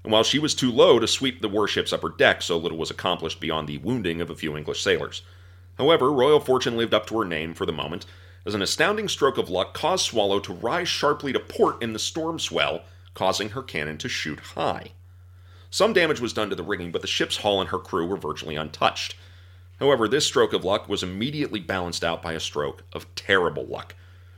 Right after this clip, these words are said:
Whether it was Roberts or the helmsman who panicked, or the wrong person just slipped, or there was a sudden patch of calm. The Royal Fortune heeled sharply to starboard, into the wind, and was basically brought to a standstill.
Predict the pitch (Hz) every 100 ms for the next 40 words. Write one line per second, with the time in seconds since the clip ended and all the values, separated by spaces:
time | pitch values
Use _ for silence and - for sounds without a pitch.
0 | - - 131 165 180 147 120 135 151 147
1 | 113 107 87 123 135 131 127 117 110 110
2 | 113 113 107 82 82 78 76 90 90 87
3 | 85 85 76 73 - 139 135 - 85 80
4 | 76 - - - - 98 85 82 120 104
5 | 98 85 95 92 - - 147 117 92 -
6 | - - - - 104 175 196 - 143 131
7 | 110 92 135 110 - 135 143 147 131 -
8 | 95 87 73 73 - - - - 120 156
9 | 160 123 82 78 78 - - - - 98
10 | 92 - 110 - 104 92 90 87 87 76
11 | - 85 78 73 - -